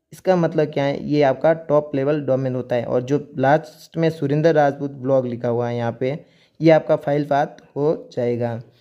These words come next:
तो इस प्रकार से ये होता है। और डोमेन नेम क्या है?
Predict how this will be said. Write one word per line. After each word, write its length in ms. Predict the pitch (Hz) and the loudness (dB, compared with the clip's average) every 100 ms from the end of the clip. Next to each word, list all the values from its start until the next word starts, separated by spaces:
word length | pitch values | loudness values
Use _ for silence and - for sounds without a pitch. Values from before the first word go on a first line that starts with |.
| _ | _
तो 60 | - | -6
इस 140 | 156 | -2
प्रकार 300 | 165 151 151 | 0 4 4
से 220 | 147 143 | 2 0
ये 80 | 143 | 2
होता 460 | 170 170 135 135 143 | 0 -2 -6 -2 -2
है। 160 | 147 | -2
और 240 | 147 127 127 | -2 -4 0
डोमेन 320 | 143 160 170 | 2 4 2
नेम 300 | 156 156 160 | 2 0 0
क्या 180 | 156 151 | -2 -2
है? 200 | 151 | -2